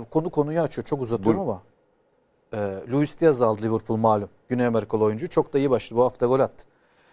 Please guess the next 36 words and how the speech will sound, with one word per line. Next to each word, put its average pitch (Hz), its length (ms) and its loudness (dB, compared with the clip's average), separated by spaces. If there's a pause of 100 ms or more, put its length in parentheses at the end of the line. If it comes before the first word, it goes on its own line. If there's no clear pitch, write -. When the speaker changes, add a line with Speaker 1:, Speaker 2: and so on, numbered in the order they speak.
(160)
Speaker 1:
Mesela 147 300 2
Güney 139 240 -2
Amerikalı 151 380 2
oyuncularla 143 560 4
Klopp'a 151 380 2
s-, 147 60 -14 (160)
ilgili 135 400 0
Klopp'a 156 320 2
sordukları 151 500 2
zaman, 127 200 2
"Ya 135 200 6
Avrupa'da 143 460 2
çok - 260 -2
daha 139 180 6
iyi 135 240 2 (920)
değil 170 240 6
mi 147 100 4
antrenman 123 600 2 (100)
metotları? 107 580 0 (380)
Avrupalı 143 380 4
futbolcular 135 520 0
daha 151 180 6
iyi 147 120 4
hazırlanmıyor 147 560 2
mu?" 143 160 -4 (340)
Onun 170 180 2
yanıtı 175 340 0
ne 180 120 2
biliyor 185 180 -2
musun? 147 260 -8 (560)
"Ya 127 120 6
Avrupa'da 151 640 2
artık 160 220 -2
sokakta 156 640 0
çocuklar 139 480 0
top 170 180 -4